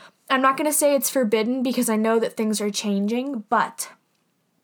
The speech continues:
there's so many dancers out there that struggle and you have no idea because we're stubborn as fuck. I'm just <laughs> gonna tell you that right now. We are stubborn because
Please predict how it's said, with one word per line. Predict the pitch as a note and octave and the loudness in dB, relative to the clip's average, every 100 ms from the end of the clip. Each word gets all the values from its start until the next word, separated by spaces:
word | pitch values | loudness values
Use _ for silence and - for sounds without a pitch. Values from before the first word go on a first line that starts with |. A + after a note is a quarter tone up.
| _ _ _ _ - - - _ _ _ _ | _ _ _ _ -20 -20 -20 _ _ _ _
there's | A#3 A#3 A3+ - - | 2 2 2 2 2
so | - A#3 A#3 | 2 2 2
many | B3 A#3 A3+ | 2 2 2
dancers | G#3 G#3 A3 G#3 G#3 | 2 0 2 0 0
out | G3+ G3 | -2 0
there | G3 F#3 F#3 | 0 0 0
that | F#3+ | -2
struggle | - - G3 F#3+ A3 | -2 0 0 0 0
and | G#3+ G3 | 0 0
you | G3+ | 0
have | G3+ G3+ G3 | 0 0 0
no | F#3+ G3 | 0 2
idea | G3+ G3 G3 G3 | 0 0 0 -2
because | G3+ G3 F#3+ F3+ - - - - - - | -2 -4 -2 -2 -4 -6 -14 -20 -12 0
we're | C4+ F#4 | 2 4
stubborn | - - A3+ B3 C#4+ | 2 2 2 4 4
as | G#3 F3 | 2 0
fuck. | - A3+ G#3 | 2 2 4
I'm | G3+ G3+ | 2 2
just | A#3+ | 2
<laughs> | C#4+ | 2
gonna | C#4+ | 0
tell | G#3+ A#3 B3+ | 2 4 4
you | B3+ | 4
that | B3 G#3 G3 | 2 2 2
right | G3+ G3 | -2 0
now. | A3 G3+ | 0 0
We | A#3+ E4+ | 0 0
are | E4 | 0
stubborn | - G3+ G#3 A3 | 0 0 0 0
because | G#3+ G#3 G3 G3 F#3 | -2 0 0 0 -4